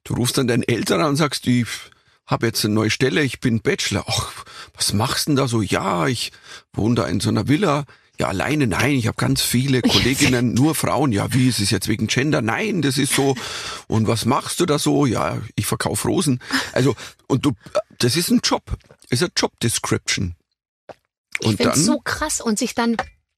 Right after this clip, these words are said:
Speaker 2: bei der intimsten Sache der Welt die ganze Zeit filmen und zuschauen und zuhören zu lassen und zu glauben, dass sowas irgendwie, also ich frag mich nur, mit welcher Hoffnung das verbunden ist, weil wenn's jetzt noch so wäre, dass man sagt, "Du, zehn Millionen, danach bist du ein gemachter Mann", so, ja,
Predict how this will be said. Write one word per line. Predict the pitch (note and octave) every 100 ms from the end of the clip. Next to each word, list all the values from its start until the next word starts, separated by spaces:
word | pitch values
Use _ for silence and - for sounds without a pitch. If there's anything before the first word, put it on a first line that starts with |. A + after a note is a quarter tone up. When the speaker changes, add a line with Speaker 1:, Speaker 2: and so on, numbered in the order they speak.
| _ _ - - -
Speaker 2:
bei | A3
der | A#3 A#3+
intimsten | A#3+ - D#4 F4+ C#4+
Sache | C4+ C#4 B3+
der | C4+
Welt | A#3 C#4
die | A3+
ganze | G#3 B3 -
Zeit | G#3+ B3 A3
filmen | - C4+ D#4
und | C#4 A#3
zuschauen | - D#4 D#4 C4 B3+
und | A#3
zuhören | - E4 D#4+ A#3 A3
zu | G#3
lassen | F#3 F#3+ A#3+ - - - -
und | A#3 A3+
zu | A#3+
glauben, | G#3 F#3+ B3 E4
dass | C4+ G#3+
sowas | B3 C#4 C#4+
irgendwie, | - B3+ C#4 C#4+ C4+ - - - - - _ _ -
also | A3 G#3
ich | -
frag | C#4+
mich | D#4+
nur, | C#4+
mit | C4+ A3
welcher | A#3+ A#3+
Hoffnung | A#3 - G4+ G4
das | D#4
verbunden | G#3 F3+ F3+ E3+ D#3+
ist, | D#3+ F3+ -
weil | G3+ G3+ - -
wenn's | - C#4+
jetzt | C#4+ -
noch | B3
so | D4+
wäre, | C#4+ C4+ A#3+
dass | A#3
man | A#3 A3
sagt, | G#3 -
"Du, | E3+
zehn | - - B3+ A#3+
Millionen, | A#3 F#3 D#3 D3 E3
danach | E3 E3+ E3+
bist | - -
du | G#3
ein |
gemachter | F3 D#3+ D3 E3+
Mann", | D3 C#3 C#3+
so, | C#3
ja, | D3+ D#3+